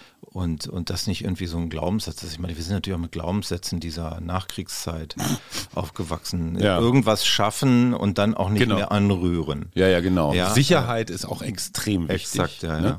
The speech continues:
Speaker 1: ja. Ja,
Speaker 2: Oder?
Speaker 1: ja. Also das, das merke ich auch. Also ich bin da bei, bei allem, was ich mache, merke ich immer noch, dass ich natürlich aus so einem Beamtenhaushalt komme.
Speaker 2: Irgendwie sind wir Bausparer im Herzen, ne? So.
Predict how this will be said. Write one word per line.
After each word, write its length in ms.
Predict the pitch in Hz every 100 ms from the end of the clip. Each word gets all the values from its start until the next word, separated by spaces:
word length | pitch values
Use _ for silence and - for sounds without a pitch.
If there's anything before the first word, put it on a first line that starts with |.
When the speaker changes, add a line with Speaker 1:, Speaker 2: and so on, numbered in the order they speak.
| -
Speaker 1:
ja. 60 | 87
Ja, 40 |
Speaker 2:
Oder? 100 | 107
Speaker 1:
ja. 100 | 156
Also 160 | 85 101
das, 160 | 117
das 240 | - 127 110
merke 240 | 104 -
ich 160 | 101 -
auch. 260 | 87 82
Also 300 | - 82 85 98
ich 140 | -
bin 140 | 101
da 220 | 92 82 - - - - - - -
bei, 400 | 110 85 85 92
bei 120 | 98
allem, 260 | - 90 95
was 120 | 82
ich 80 | 80
mache, 300 | 78 95 85 _ _ -
merke 220 | 87 85 87
ich 120 | -
immer 200 | 80 82
noch, 140 | 82
dass 160 | - 80
ich 100 | 101
natürlich 320 | 78 - 87
aus 100 | 80
so 60 | -
einem 120 | 85
Beamtenhaushalt 720 | - 78 90 78 80 - -
komme. 240 | - 87 90
Speaker 2:
Irgendwie 220 | 101 104
sind 240 | 90 95
wir 100 | 90
Bausparer 800 | 73 67 62 - - - 69 - -
im 120 | 69
Herzen, 500 | - 67 - - -
ne? 160 | 76 113
So. 300 | 92 67